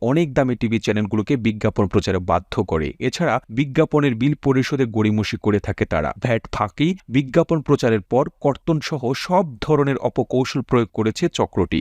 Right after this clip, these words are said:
বিনা পয়সায় বিজ্ঞাপন ছাপতেও বাধ্য করে এই মাফিয়া চক্রটি। যদিও সার্ভিস চার্জ হিসেবে তারা মোটা অঙ্কের টাকা নিয়ে থাকে। আগে বাংলাদেশে প্রথম সারির টিভি চ্যানেলগুলোর মাসিক আয় ছিল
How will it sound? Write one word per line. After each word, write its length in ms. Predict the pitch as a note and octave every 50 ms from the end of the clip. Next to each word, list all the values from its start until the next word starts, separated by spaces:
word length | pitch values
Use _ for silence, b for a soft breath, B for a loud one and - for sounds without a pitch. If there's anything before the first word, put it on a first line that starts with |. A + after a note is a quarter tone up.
| - -
বিনা 260 | A2 C#3+ E3 D#3+ D#3 C#3+ - -
পয়সায় 380 | A#2+ A#2+ C#3+ - - D3+ C3
বিজ্ঞাপন 440 | A2+ B2 A#2 A2+ - B2+ - B2+ A#2+ A2+
ছাপতেও 400 | - - C3 B2+ - - C#3+ B2
বাধ্য 360 | G2+ F#2 G2+ G2 - G2 - - E3
করে 220 | - D#3+ B2 C3 C3+ -
এই 120 | B2+ A2 G#2+
মাফিয়া 300 | G#2 G2 - - A2 F#2
চক্রটি। 460 | - - F2 - - F#2+ E2 - D#2 C#2 - B2
যদিও 280 | C3+ D3+ D#3 D#3+ F3 F3
সার্ভিস 400 | - - C3+ B2 B2+ C3 D3 -
চার্জ 280 | - - - F#3+ C#3+ C3+ -
হিসেবে 340 | E3+ D3+ - F3+ D#3 C3 A#2+ D3+ - -
তারা 160 | D#3+ D3 C3+
মোটা 300 | A#2+ A#2 B2 C3 - B2+
অঙ্কের 240 | A#2 A2 - A2+ -
টাকা 220 | - F2+ F2+ - G#2
নিয়ে 220 | G2 F#2+ F#2+ F#2+ F#2
থাকে। 320 | - - F2+ - - F2+ - - -
আগে 220 | A2 B2+ B2 C#3 C3+
বাংলাদেশে 580 | A2+ A#2+ B2 B2+ B2+ C3 C3 A#2+ B2 - C#3+
প্রথম 340 | B2+ - - B2+ - - C#3+
সারির 320 | C3+ - C#3+ C3 B2 A#2+ -
টিভি 200 | - A#2+ A2 A#2+
চ্যানেলগুলোর 560 | G#2+ - A#2+ A#2 A#2+ B2 A#2 A2+ A#2+ B2 A2+
মাসিক 360 | G#2+ G#2 G#2 G2+ - C3 A#2+ -
আয় 140 | A2+ G#2 G#2+
ছিল 180 | - - D3